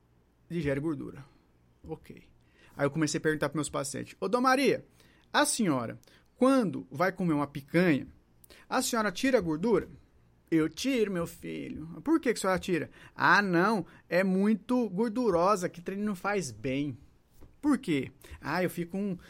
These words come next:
com a sensação ruim no estômago e na boca." "Ah, é, a boca fica amarga?" "Fica um pouco amarga." "Ah, entendi."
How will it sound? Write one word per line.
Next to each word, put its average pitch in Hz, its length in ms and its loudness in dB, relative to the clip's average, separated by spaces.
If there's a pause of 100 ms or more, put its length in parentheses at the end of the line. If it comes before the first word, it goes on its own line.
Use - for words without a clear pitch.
(120)
com - 80 -8
a 151 60 -4
sensação 170 520 -4
ruim 147 480 -4
no 175 120 -2
estômago 147 500 -6
e 151 40 -4
na 143 140 -2
boca." 123 520 -6 (400)
"Ah, 175 180 -8
é, 220 140 0
a 196 60 2
boca 208 200 0
fica 185 200 -6
amarga?" 185 280 -4
"Fica 185 260 -10
um 220 40 -2
pouco 214 260 -4
amarga." 170 600 -6 (720)
"Ah, 143 340 -10
entendi." 139 340 -10